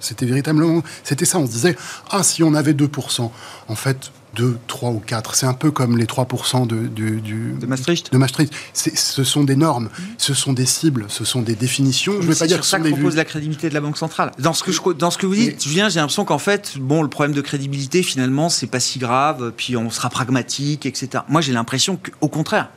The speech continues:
Speaker 2: le problème, la question politique de la crédibilité a, a, a repris le dessus, euh, au sein des grandes banques centrales aujourd'hui. Et que
Speaker 1: Ouais.
Speaker 2: c'est deux pour cent et ce sera pas autre chose.
Speaker 1: Oui, mais que-, quelle, quelle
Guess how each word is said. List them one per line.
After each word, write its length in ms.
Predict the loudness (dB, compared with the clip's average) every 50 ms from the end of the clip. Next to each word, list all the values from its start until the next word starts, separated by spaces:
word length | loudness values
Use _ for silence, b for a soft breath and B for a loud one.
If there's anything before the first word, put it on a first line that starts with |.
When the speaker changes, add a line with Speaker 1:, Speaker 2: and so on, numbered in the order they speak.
| b b b b b -16
Speaker 2:
le 20 | -8
problème, 220 | -4 -2 -2 -2 -4
la 60 | -8
question 380 | -6 -4 -2 -2 -2 0 -2 -2
politique 460 | 0 0 0 0 0 -4 -6 -6 -4
de 100 | -2 -2
la 80 | -2
crédibilité 580 | -2 -4 -6 -6 -6 -4 -4 -4 -6 -4 -4 -4
a, 80 | -4 -4
a, 320 | -4 -4 -6 -6 -6 -6
a 20 | -8
repris 320 | -6 -6 -6 -6 -4 -6 -4
le 60 | -4
dessus, 440 | -4 -6 -6 -6 -6 -4 -4 -2 -4
euh, 220 | -4 -6 -8 -10 -12 -16 -18 b b b b b b b b b b b b -20 _ _ -20 _ -12
au 80 | -8
sein 180 | -6 -2 -2 -2
des 80 | -2 -4
grandes 180 | -4 -4 -4 -4
banques 160 | -6 -6 -8
centrales 260 | -8 -10 -8 -8 -8
aujourd'hui. 280 | -6 -6 -6 -6 -8 -12 -14 -20 -20 _ _ -20 _ _ _ -6 -4
Et 80 | -4
que 140 | -2 0 0
Speaker 1:
Ouais. 80 | 0 0
Speaker 2:
c'est 260 | -2 -4 -2 0 -2
deux 240 | -2 -2 0 0 0
pour 220 | 0 -2 -6 -6 -6
cent 260 | -6 -6 -6 -8 -8 -10
et 60 | -10
ce 140 | -10 -8 -10
sera 160 | -12 -12 -14
pas 160 | -12 -10 -10
autre 220 | -10 -10 -12 -14
chose. 260 | -14 -14 -14 -16 -18 -14 -8 -8 B B B B B -12 -10 -4
Speaker 1:
Oui, 200 | -2 0 0 2
mais 120 | 2 0 0
que-, 240 | -2 -8 -16 -14 -10 -8
quelle, 340 | -6 -4 -4 -4 -4 -4 -6 -6 -4
quelle 400 | -4 -2 -2 -2 -4 -6 -8